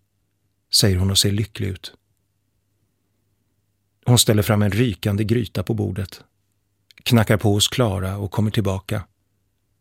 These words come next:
Tar en tallrik och lägger på mat åt mig. Hon säger att en så stor man som jag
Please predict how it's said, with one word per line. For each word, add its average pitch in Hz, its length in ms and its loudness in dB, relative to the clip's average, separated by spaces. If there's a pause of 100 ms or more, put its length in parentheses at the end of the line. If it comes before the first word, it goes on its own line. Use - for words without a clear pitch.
(220)
Tar 123 120 4
en 123 100 6
tallrik 107 640 -2
och 95 160 -4
lägger 107 240 -2
på 113 120 -2
mat 104 320 -2
åt 98 160 -8
mig. 95 180 -8 (840)
Hon - 260 2
säger 113 220 6
att 113 160 0
en 117 100 2
så 123 160 2
stor 117 360 2
man 117 360 0
som 117 260 -2
jag 110 480 -4